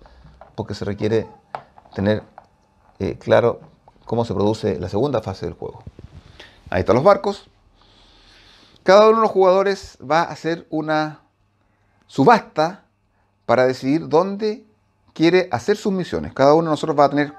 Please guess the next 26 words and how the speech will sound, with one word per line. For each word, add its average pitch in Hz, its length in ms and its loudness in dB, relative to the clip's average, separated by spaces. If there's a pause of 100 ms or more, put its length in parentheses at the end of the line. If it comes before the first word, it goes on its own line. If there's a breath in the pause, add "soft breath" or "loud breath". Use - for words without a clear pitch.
(300)
hasta 202 360 4
cuatro 190 280 4
misiones, 123 520 -8 (720)
eventualmente 139 480 -2
cinco. 135 460 -8 (840 soft breath)
Por 120 120 6
eso 151 100 4
recibimos 143 640 0
estas - 560 -6 (160)
fichitas 113 400 -4
redondas. 107 600 0 (840 soft breath)
Uno, 120 280 0
dos, 117 280 4
tres, 113 240 -2
cuatro. 135 360 0 (440 soft breath)
Cuatro 165 240 4
misiones 151 360 -8 (200)
básicas. 156 640 -2
Tenemos 113 520 -6 (480 soft breath)
un 127 180 2
barco 123 220 2
fantasma 135 580 -2
que 113 140 -4
es 110 60 -6
para 104 200 -4
blufear. 131 480 -2